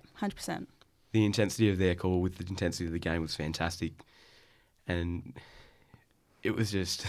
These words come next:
Speaker 2: <laughs> I'm, I'm still speechless
Speaker 1: Yeah.
Speaker 2: over it. It hasn't sunk in.
Speaker 1: <laughs> I don't think it's sunk in for anybody.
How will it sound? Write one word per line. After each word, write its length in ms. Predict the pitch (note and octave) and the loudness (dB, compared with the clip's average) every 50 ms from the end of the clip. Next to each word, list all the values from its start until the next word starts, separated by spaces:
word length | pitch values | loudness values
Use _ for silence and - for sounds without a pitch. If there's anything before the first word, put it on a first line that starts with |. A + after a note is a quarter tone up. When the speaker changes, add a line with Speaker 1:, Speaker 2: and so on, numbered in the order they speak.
| - - - - - _ | -8 -10 -14 -20 -20 _
Speaker 2:
<laughs> 340 | _ _ - - _ _ - | _ _ -20 -20 _ _ 6
I'm, 260 | A2+ G#2+ G#2 A#2 G#2 | 6 8 8 8 6
I'm 120 | D#2+ G2+ A2+ | 6 4 2
still 180 | - - A#2 | 2 2 0
speechless 400 | G2+ - - E2+ - - - - | 0 2 0 0 0 0 2 4
Speaker 1:
Yeah. 100 | - G#2 - | 6 8 8
Speaker 2:
over 100 | - - | 8 10
it. 60 | - | 10
It 60 | F4 - | 10 12
hasn't 240 | A#2+ A2 - - | 12 12 10 10
sunk 220 | - F#3 - - - | 10 8 8 10 10
in. 80 | A#3+ | 8
Speaker 1:
<laughs> 640 | - - - - C4 G3 F3+ - C4+ C4+ - - B3+ - - - - - - - - - F4+ E4+ D#4 - - - - - - - - - - - - - - - - - - - - - | 8 8 10 10 10 10 8 4 2 0 0 0 -4 -4 -4 -8 -10 -8 -8 -8 -10 -12 -12 -14 -14 -16 -16 -18 -18 -20 -20 -20 -20 -20 -20 -20 -20 -20 -20 -20 -20 -20 -20 -20 -16 -6
I 40 | - | 0
don't 100 | A#3+ C4+ | 2 4
think 120 | F4 D#4 G#3 | 6 6 4
it's 80 | - | 2
sunk 200 | - F#3+ F#3 F#3+ | 0 0 0 2
in 100 | F3+ E3 | 2 0
for 80 | - - | 0 0
anybody. 580 | - G2+ D#3 G#3+ A3+ - - - - F2 - | 0 0 2 0 0 0 -2 -6 -6 -6 -6